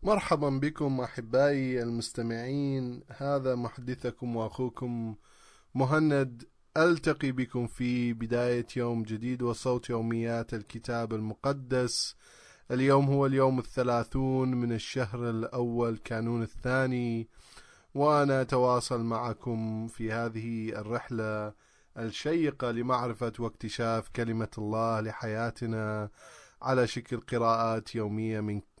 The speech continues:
من كلمة الله من الكتاب المقدس. آه، قراءات، آه، في، في أربعة، آه، أجزاء من العهد القديم والعهد الجديد،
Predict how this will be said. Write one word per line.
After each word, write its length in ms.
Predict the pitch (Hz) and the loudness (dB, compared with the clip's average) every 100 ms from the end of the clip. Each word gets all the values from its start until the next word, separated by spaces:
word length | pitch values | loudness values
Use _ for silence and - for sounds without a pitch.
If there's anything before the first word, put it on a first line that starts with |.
| - | -8
من 240 | 110 104 | -4 -4
كلمة 440 | 95 117 113 107 101 - | -4 -4 -4 -4 -6 -8
الله 380 | 101 104 104 | -6 -4 -2
من 220 | 104 107 107 | -2 -2 -4
الكتاب 520 | 98 107 - 110 104 | -4 -8 -2 -2 -2
المقدس. 1000 | 98 98 - 131 127 117 113 - - - _ _ - _ _ _ - | -6 -6 -6 -8 -4 -2 -2 -2 -8 -10 _ _ -20 _ _ _ -6
آه، 520 | 131 117 113 107 104 - _ _ - | -2 0 0 -2 -4 -10 _ _ -6
قراءات، 760 | - 123 127 135 139 131 127 - - - - | 0 4 4 4 4 4 2 -2 -16 -14 -6
آه، 640 | 117 113 110 110 107 104 - _ _ _ _ - | -2 -2 -2 -2 -4 -6 -8 _ _ _ _ -8
في، 420 | 117 117 117 113 | -2 -2 -2 -4
في 460 | - 120 113 117 - | -8 -4 -2 -2 -2
أربعة، 500 | 135 127 123 127 110 - - - - _ _ _ _ | -2 2 0 0 -6 -12 -18 -18 -20 _ _ _ _
آه، 400 | - 110 107 104 | -8 -4 -2 -2
أجزاء 640 | 107 95 117 131 127 120 - - | -4 -2 2 4 4 2 -2 -12
من 280 | 123 113 113 | -6 -2 -2
العهد 360 | 107 127 117 | -2 -2 -2
القديم 840 | 113 104 - 104 113 127 120 113 107 | -6 -6 -8 -6 -4 -2 -2 -2 -4
والعهد 460 | 101 98 120 113 | -6 -4 -4 -6
الجديد، 800 | 107 98 101 101 117 117 113 107 | -10 -6 -6 -4 -4 -2 -4 -8